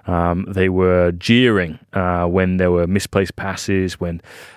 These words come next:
um, attacking players chose the wrong pass and attacks broke down. Um,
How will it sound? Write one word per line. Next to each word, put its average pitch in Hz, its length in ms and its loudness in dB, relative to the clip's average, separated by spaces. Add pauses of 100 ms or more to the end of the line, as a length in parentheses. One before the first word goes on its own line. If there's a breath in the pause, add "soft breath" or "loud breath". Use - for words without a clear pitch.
(100)
um, 87 180 -4
attacking 104 420 -4
players 98 680 2
chose 98 360 0
the 92 120 -2
wrong 104 320 0
pass 104 480 -2 (160)
and 90 160 -2
attacks - 320 -6
broke 95 340 -2
down. 123 440 2 (560 loud breath)
Um, 101 320 -2